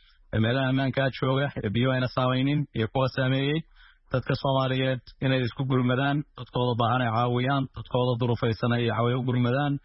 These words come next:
Een, gaar ahaan culimada Soomaaliyeed iyo ganacsatada Soomaaliyeed, arrinta ay loo istaagay jawaabna laga bixiyo, inuu dadka noo gurmano.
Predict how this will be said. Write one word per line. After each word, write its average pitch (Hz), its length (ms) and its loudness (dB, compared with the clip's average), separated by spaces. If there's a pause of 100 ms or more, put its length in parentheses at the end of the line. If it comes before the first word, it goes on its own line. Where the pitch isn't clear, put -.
(260)
Een, 113 640 0
gaar 117 160 0
ahaan 127 200 0
culimada 123 320 0
Soomaaliyeed 120 600 0 (140)
iyo 107 180 0
ganacsatada 120 420 0
Soomaaliyeed, 120 600 0
arrinta 120 340 0
ay 120 140 2
loo 120 120 2
istaagay 113 360 0
jawaabna 123 300 0
laga 123 160 0
bixiyo, 131 600 -2 (260)
inuu 113 180 0
dadka 135 280 -2
noo 139 140 2
gurmano. 143 400 0